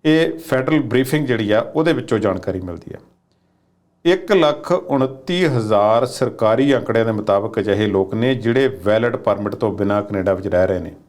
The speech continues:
ਇਹ ਮਈ ਵਨ ਦੀ, ਮਈ ਪਹਿਲੀ ਦੀ ਗੱਲ ਹੈ। ਉਸ ਤੋਂ ਬਾਅਦ ਤਕਰੀਬਨ ਦੋ ਮਹੀਨੇ ਹੋਰ ਪੈ ਗਏ ਨੇ। ਆਈ ਆਰ ਸੀ ਸੀ ਦੇ ਇੱਕ ਨੋਟ ਦੇ ਵਿੱਚ ਇਹ ਗੱਲ ਜਿਹੜੀ ਹੈ, Immigration Refugees and Citizenship Canada ਦੇ ਨੋਟ ਦੇ ਵਿੱਚੋਂ ਪਤਾ ਲੱਗਦੀ ਆ।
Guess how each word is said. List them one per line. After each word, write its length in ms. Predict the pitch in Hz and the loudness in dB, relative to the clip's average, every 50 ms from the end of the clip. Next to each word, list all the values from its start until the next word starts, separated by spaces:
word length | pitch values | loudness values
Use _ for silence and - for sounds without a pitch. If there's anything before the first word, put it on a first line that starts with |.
| _ _ _ _ _ _ _ _ _ _ _ _ - | _ _ _ _ _ _ _ _ _ _ _ _ 0
ਇਹ 120 | 147 143 | 0 2
ਮਈ 340 | 131 117 110 123 131 147 160 | 2 2 2 4 4 4 2
ਵਨ 300 | 156 127 120 120 123 120 | 2 2 2 0 0 0
ਦੀ, 240 | 127 131 123 123 - 127 | -2 -2 -2 -2 -2 0
ਮਈ 380 | 117 120 123 131 135 139 143 143 143 - | 2 4 4 4 2 2 0 -4 -4 -2
ਪਹਿਲੀ 260 | - 139 151 175 185 | -2 0 0 0 0
ਦੀ 160 | 165 156 131 107 | 0 0 2 2
ਗੱਲ 200 | 98 - - - | 0 0 -2 -4
ਹੈ। 200 | - - - - _ _ _ _ _ _ _ _ _ _ _ - | -8 -10 -12 -16 _ _ _ _ _ _ _ _ _ _ _ -2
ਉਸ 100 | 139 139 | -2 -2
ਤੋਂ 120 | 139 156 | 0 2
ਬਾਅਦ 240 | 143 135 131 131 131 | 2 2 2 2 0
ਤਕਰੀਬਨ 320 | 120 117 117 107 110 107 95 | -2 -2 -2 -2 -2 -2 0
ਦੋ 160 | 104 101 98 | 0 0 2
ਮਹੀਨੇ 200 | 101 104 92 95 | 0 0 -2 -2
ਹੋਰ 200 | 87 92 90 85 | -2 -4 -4 -4
ਪੈ 180 | - - 92 | -2 -2 -2
ਗਏ 120 | 90 117 113 | 0 -2 -4
ਨੇ। 140 | 123 143 156 - - _ _ _ _ _ _ _ _ _ _ _ _ | -4 -6 -10 -12 -18 _ _ _ _ _ _ _ _ _ _ _ _
ਆਈ 200 | 135 135 147 151 | 0 2 2 4
ਆਰ 100 | 170 165 | 4 2
ਸੀ 200 | 156 - - 139 | 2 2 2 2
ਸੀ 180 | 131 - 135 131 | 2 2 2 2
ਦੇ 180 | 127 127 120 123 | 2 2 2 2
ਇੱਕ 600 | - - 143 135 135 - - 120 113 120 156 - - - - - - _ _ _ _ _ | 0 0 0 0 0 0 2 2 4 2 2 -2 -6 -12 -20 -20 -20 _ _ _ _ _
ਨੋਟ 300 | 120 117 123 135 147 147 | 0 0 2 2 2 2
ਦੇ 120 | 147 151 143 | 2 0 0
ਵਿੱਚ 200 | 127 120 120 - | 0 0 0 -2
ਇਹ 60 | 113 | 0
ਗੱਲ 240 | 101 110 104 101 104 | 0 0 0 0 0
ਜਿਹੜੀ 240 | 107 117 113 113 117 | -2 -2 0 2 2
ਹੈ, 60 | 135 | 0
Immigration 600 | - 143 143 147 151 143 135 131 123 127 - 127 | 2 0 0 0 2 2 0 0 -2 -2 -2 -2
Refugees 500 | 113 104 - 117 113 113 110 135 147 151 | -2 0 0 0 0 2 2 2 0 0
and 240 | 147 147 143 113 104 | 0 0 0 -2 -2
Citizenship 560 | 98 - - - 131 127 147 139 139 - 123 | -4 -4 -4 -4 -2 0 0 0 0 0 -2
Canada 380 | 131 - 131 110 107 104 107 101 | 0 0 -2 0 0 0 0 0
ਦੇ 80 | 110 | 0
ਨੋਟ 240 | 104 107 107 101 101 | 0 0 0 0 0
ਦੇ 100 | 104 104 | -2 -2
ਵਿੱਚੋਂ 200 | 95 95 - 101 | -4 -2 -4 -4
ਪਤਾ 180 | - 98 95 95 | -4 -2 -2 -2
ਲੱਗਦੀ 300 | 87 87 85 85 87 | -2 -2 -6 -8 -10
ਆ। 40 | 87 | -12